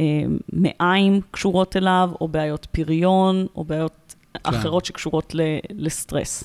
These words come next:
Speaker 2: ככה, אנחנו בני האדם שונים במקום הזה מבעלי החיים, שכשהם חווים סטרס, נגיד, רודף אריה אחרי איזושהי זברה,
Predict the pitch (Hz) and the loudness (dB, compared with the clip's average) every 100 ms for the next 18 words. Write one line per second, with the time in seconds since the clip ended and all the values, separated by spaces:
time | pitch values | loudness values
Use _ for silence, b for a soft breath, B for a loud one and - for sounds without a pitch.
0 | - 117 - 120 113 110 113 123 143 170 | -8 -8 -4 -2 0 -2 0 0 0 0
1 | 131 127 143 131 123 151 143 139 131 160 | 0 0 2 2 2 2 2 0 -2 -6
2 | - - 113 113 147 135 113 110 - 131 | -8 0 4 6 6 6 4 2 2 2
3 | 123 107 110 104 104 104 104 117 123 - | 4 4 2 0 2 4 6 6 4 2
4 | 117 147 151 151 139 - 110 - 104 160 | 2 2 2 0 -4 -4 -2 0 4 4
5 | 160 - 131 113 123 117 104 - 117 120 | 4 2 2 4 4 2 -2 -2 2 4
6 | 151 151 - 110 110 131 110 101 92 135 | 4 0 -4 0 4 6 4 -2 -12 -6
7 | 107 107 117 - 117 104 107 107 - 117 | -4 -2 -2 -4 -6 -2 0 -2 -2 -2
8 | 110 104 113 113 101 104 113 107 101 175 | 0 0 -2 -2 -2 -4 -4 -2 4 4
9 | 165 127 143 | 4 2 2